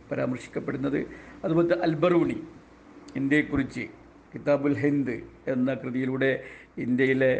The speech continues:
മതങ്ങളെക്കുറിച്ചും ഇന്ത്യയിലെ തത്വശാസ്ത്രത്തെക്കുറിച്ചും ഇന്ത്യയിലെ ശാസ്ത്രത്തെക്കുറിച്ചൊക്കെ തന്നെയും, ഏഹ്, പുറം ലോകത്തെ അറിയിച്ചത്, അൽബറൂണി ജീവിച്ചത് ഇവരുടെ കാലഘട്ടത്തിലാണ്, ഈ ഗസ്നവികളുടെ കാലഘട്ടത്തിലാണ്. അൽബറൂണി അദ്ദേഹത്തിൻ്റെ കിതാബുൽ ഹിന്ദിലൂടെയാണ്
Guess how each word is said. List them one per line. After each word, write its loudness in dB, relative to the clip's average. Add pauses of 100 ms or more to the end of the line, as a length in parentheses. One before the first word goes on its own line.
(120)
മതങ്ങളെക്കുറിച്ചും -2 (480)
ഇന്ത്യയിലെ 0
തത്വശാസ്ത്രത്തെക്കുറിച്ചും -6
ഇന്ത്യയിലെ -2
ശാസ്ത്രത്തെക്കുറിച്ചൊക്കെ -6
തന്നെയും, -4 (600)
ഏഹ്, 4 (140)
പുറം 0
ലോകത്തെ 0
അറിയിച്ചത്, -4
അൽബറൂണി 0
ജീവിച്ചത് -4 (280)
ഇവരുടെ -2
കാലഘട്ടത്തിലാണ്, -6 (200)
ഈ -8 (280)
ഗസ്നവികളുടെ -4
കാലഘട്ടത്തിലാണ്. -6 (120)
അൽബറൂണി -2 (520)
അദ്ദേഹത്തിൻ്റെ -2
കിതാബുൽ 2
ഹിന്ദിലൂടെയാണ് 2